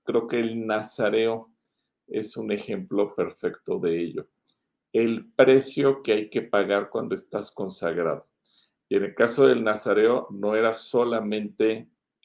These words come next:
restringirse de algunas cosas, sino prácticamente de todo. Eh, ya un personaje que nos habla de, eh, de, de alguien de, eh, que na-,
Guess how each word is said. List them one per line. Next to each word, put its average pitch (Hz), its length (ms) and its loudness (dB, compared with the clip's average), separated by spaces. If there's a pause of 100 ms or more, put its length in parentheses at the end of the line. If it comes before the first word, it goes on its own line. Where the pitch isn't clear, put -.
(120)
restringirse 110 840 -4
de 92 80 2
algunas 104 360 -6
cosas, 110 400 -4
sino 90 300 -8
prácticamente 95 800 -4
de 80 140 0
todo. - 460 0 (1400)
Eh, 87 560 -2
ya 110 240 2
un 117 220 -2
personaje 107 800 2
que 95 120 0
nos 92 300 -4
habla 104 320 2
de, 90 360 -4 (480)
eh, - 260 -4
de, 95 320 -2
de 90 380 -2
alguien 104 720 -2 (720)
de, 101 280 2
eh, - 300 -6 (540)
que 113 160 0
na-, 107 260 -4